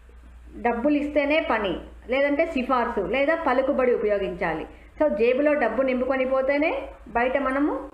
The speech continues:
పని జరుపుకొని రా, వస్తాం, లేకపోతే మన పని జరగదు. ఇలా ఉంది. మూడవది నైపుణ్యం.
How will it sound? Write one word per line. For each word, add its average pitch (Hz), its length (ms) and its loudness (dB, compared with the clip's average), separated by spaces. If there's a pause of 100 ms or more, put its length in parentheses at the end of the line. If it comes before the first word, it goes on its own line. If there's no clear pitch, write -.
పని 247 140 0
జరుపుకొని 262 480 0
రా, 208 300 -2
వస్తాం, 220 340 -4
లేకపోతే 240 400 -2
మన 254 160 0
పని 220 260 -2
జరగదు. 190 800 -2 (320)
ఇలా 277 200 2
ఉంది. 190 380 -4
మూడవది 269 480 0
నైపుణ్యం. 226 640 -2